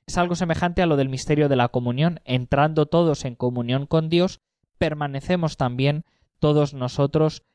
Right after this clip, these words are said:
en, en comunión, porque el Padre, eh, en ese sentido, al re-, al, al reconciliarnos, al entrar en comunión con Él,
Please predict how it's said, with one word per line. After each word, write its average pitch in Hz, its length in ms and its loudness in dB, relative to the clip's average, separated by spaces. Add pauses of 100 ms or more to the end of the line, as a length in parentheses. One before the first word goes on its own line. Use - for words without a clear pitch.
(180)
en, 113 500 -2
en 135 160 -2
comunión, 123 760 0
porque 120 480 0 (300)
el 131 160 2
Padre, 151 360 2
eh, 127 640 0
en 139 80 2
ese 143 200 0
sentido, 151 540 2 (420)
al 139 120 2
re-, 135 240 -2
al, 131 320 2
al 139 140 2
reconciliarnos, 147 960 0
al 135 100 -2
entrar 139 300 0
en 139 80 -4
comunión 147 360 0
con 160 140 0
Él, 175 180 2